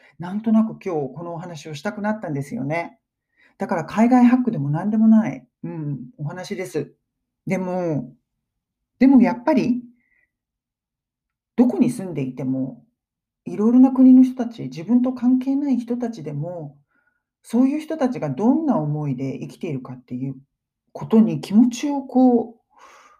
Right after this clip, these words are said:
馳せる、寄せるっていうのは、実はすごく大切なことなんじゃないかな。そういうことができれば、海外に住まなくても、やっぱり自分の視野って広がりますよね。うん。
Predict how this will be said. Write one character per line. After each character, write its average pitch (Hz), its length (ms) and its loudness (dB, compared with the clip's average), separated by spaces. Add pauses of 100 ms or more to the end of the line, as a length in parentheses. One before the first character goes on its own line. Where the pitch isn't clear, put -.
(140)
馳 - 300 -4
せ - 20 4
る、 220 140 6
寄 170 140 -8
せ 226 180 2
る 269 120 6
っ - 20 -6
て 175 200 -8
い 147 100 -4
う - 20 -2
の 127 140 -4
は、 135 360 -4 (540)
実 151 280 -8
は 359 100 -2
す - 120 -8
ご 247 120 0
く - 80 -12
大 220 160 4
切 214 200 0
な 196 100 -2
こ 196 100 -4
と 220 80 -2
な 202 120 -2
ん 170 60 -6
じ 151 80 -8
ゃ 147 40 -4
な 151 100 -4
い 147 60 -8
か 143 100 -8
な。 151 320 -6 (800)
そ - 140 0
う - 20 4
い 262 40 2
う - 20 -6
こ 339 100 -4
と 302 80 -6
が 185 100 -2
で 147 140 -4
き 233 120 -2
れ 226 100 2
ば、 139 420 -6 (260)
海 285 240 0
外 262 180 2
に 151 100 -2
住 - 160 -10
ま 208 80 0
な 240 100 6
く 233 100 -2
て - 80 -8
も、 127 320 -2 (340)
や 165 120 -10
っ - 80 -20
ぱ 381 100 0
り 294 80 2
自 180 160 0
分 208 160 2
の 220 80 6
視 226 160 2
野 240 80 4
っ 226 80 -6
て 151 80 -12
広 156 240 -8
が 196 80 -4
り 202 100 -4
ま 214 140 0
す 220 140 -6
よ 123 80 -6
ね。 131 320 -6 (140)
う 165 60 -8
ん。 147 340 -8